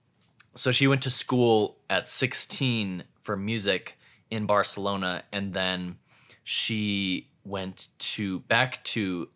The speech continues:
Catalonia to study with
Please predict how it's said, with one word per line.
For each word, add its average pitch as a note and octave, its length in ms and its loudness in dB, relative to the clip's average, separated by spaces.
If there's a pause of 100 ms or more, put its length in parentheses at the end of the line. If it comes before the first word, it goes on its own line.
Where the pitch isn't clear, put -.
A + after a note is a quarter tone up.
Catalonia F#2 720 0 (720)
to G#2 340 -2
study G2 720 0
with G2 540 -4